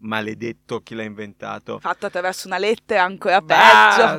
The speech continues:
Speaker 1: schifoso,
Speaker 2: <laughs>
Speaker 1: schifoso. Ci spiegano, "Odimo, Odimo come va a finire". E, e quindi, vabbè, il fatto è che quando vedete lo schermo bianco, la, la,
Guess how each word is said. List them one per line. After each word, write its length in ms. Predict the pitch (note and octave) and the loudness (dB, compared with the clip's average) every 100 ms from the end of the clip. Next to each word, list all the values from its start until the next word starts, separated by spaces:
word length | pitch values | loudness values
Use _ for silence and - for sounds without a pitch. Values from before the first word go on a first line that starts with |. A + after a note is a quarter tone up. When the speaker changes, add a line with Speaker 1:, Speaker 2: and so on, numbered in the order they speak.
| - | -8
Speaker 1:
schifoso, 580 | G3 D3+ G3 E3+ A#2+ A#2+ | -10 -4 0 0 -2 -8
Speaker 2:
<laughs> 380 | G3+ _ _ _ | -12 _ _ _
Speaker 1:
schifoso. 640 | - F#3 F3 D#3+ D3+ E3+ | -12 -8 -2 -2 -2 -4
Ci 180 | D#3 F#3+ | -8 -12
spiegano, 840 | E3 - D#3+ B2+ C3+ D3 C#3+ C3 - | -14 -6 -2 0 0 0 -2 -4 -4
"Odimo, 600 | - F#3 F3+ C#3+ B2 - | 0 0 0 -4 -4 -2
Odimo 320 | E3 E3+ F3+ D3+ | -2 -2 -4 -2
come 180 | D#3 | -2
va 80 | C#3+ | -2
a 20 | C#3 | -2
finire". 540 | C3 A#2+ G#2+ G#2 G#2 | -6 -10 -10 -10 -12
E, 720 | - B2 A2+ G#2+ G#2+ G#2 G#2+ G#2+ | -8 -8 -6 -8 -10 -10 -8 -10
e 60 | C3 | -10
quindi, 560 | C3+ B2+ B2+ B2 A#2 | -12 -12 -10 -8 -8
vabbè, 260 | G#2+ A2 A2 _ _ _ _ | -6 -8 -8 _ _ _ _
il 100 | - G#2+ | -20 -6
fatto 240 | C3+ C#3+ | -6 -6
è 20 | |
che 200 | - A#2+ | -8 -6
quando 320 | A2+ C3+ C#3+ C#3 | -4 -4 -4 -4
vedete 300 | D3 D3 D3+ | -6 -6 -6
lo 60 | D3 | -8
schermo 280 | D#3+ D3+ | -8 -8
bianco, 300 | D3+ C3 A#2 | -4 -4 -4
la, 120 | C3+ C#3+ | -8 -10
la, 600 | D3+ C#3 C3+ C3 B2+ B2+ | -10 -8 -6 -6 -6 -10